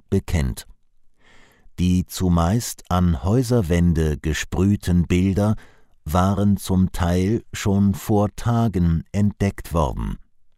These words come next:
Fotos davon hatten in sozialen Medien die Runde gemacht und für Begeisterung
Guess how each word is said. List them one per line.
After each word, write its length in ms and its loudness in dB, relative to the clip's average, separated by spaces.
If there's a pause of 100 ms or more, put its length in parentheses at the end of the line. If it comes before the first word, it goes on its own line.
(580)
Fotos 680 0
davon 760 0
hatten 580 0
in 340 2
sozialen 840 2
Medien 680 4 (120)
die 140 4
Runde 400 2
gemacht 520 0 (480)
und 300 0
für 220 0
Begeisterung 1080 0